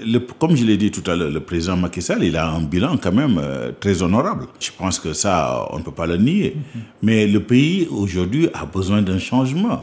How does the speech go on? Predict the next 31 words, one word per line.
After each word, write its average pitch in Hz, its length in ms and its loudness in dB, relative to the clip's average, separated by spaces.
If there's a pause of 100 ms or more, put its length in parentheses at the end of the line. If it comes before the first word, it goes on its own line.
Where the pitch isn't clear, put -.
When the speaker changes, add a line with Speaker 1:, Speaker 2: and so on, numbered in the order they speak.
Speaker 1:
Nous 101 120 4
sommes 101 240 2
arrivés 101 320 4
à 104 40 2
la 87 120 0
croisée 95 360 0
des 87 120 0
chemins 156 460 -4
où 117 180 0
le 98 120 -2
pays, 135 440 -2
avec 95 400 -2
cette 90 220 0
jeunesse 113 360 0
qui - 180 -4
est 73 40 -2
là, 80 300 -4
a 95 140 -2
besoin 110 440 4
d'un 98 180 4
changement, 78 520 -2
les, 87 200 -4 (180)
a 101 100 0
des 98 240 2
aspirations 85 680 -2
et 101 120 0
des 82 120 -2
désirs 87 560 0
qu'ils 92 220 -4
veulent, 85 260 0
euh, 71 240 -2